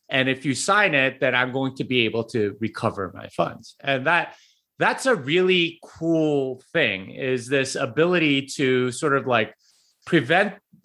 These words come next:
uh, sort of catastrophic loss by, like, allowing for additional sort of, like, conditions under which you can recover it. Um, and they could, they could be time locked as well and things like that. So you could say something like, "Okay,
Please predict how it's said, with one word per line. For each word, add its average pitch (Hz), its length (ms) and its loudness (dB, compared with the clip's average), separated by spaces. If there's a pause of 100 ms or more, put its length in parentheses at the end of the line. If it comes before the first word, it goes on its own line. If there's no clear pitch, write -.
uh, 143 720 0
sort 160 260 0
of 135 100 2 (140)
catastrophic 170 840 0
loss 131 440 2
by, 120 480 0 (1400)
like, 147 380 0
allowing 160 720 4
for 139 640 2
additional 147 760 0
sort 127 240 -4
of, 120 100 -4
like, 120 200 0
conditions 127 640 0
under 117 240 2
which 110 300 0
you 110 80 -6
can 104 160 -8
recover 120 600 -4
it. - 80 -20 (460)
Um, 170 160 2
and 190 160 2
they 240 100 2
could, 233 340 0
they 196 120 4
could 196 160 -2
be 196 100 0
time 185 340 2
locked 160 320 2
as 117 200 0
well 127 380 2
and 110 120 -6
things 120 180 -4
like 107 200 -2
that. 135 300 2
So 117 220 -2
you 117 180 -8
could - 160 -8
say 196 200 2
something 120 360 -4
like, 104 240 -4
"Okay, 156 360 0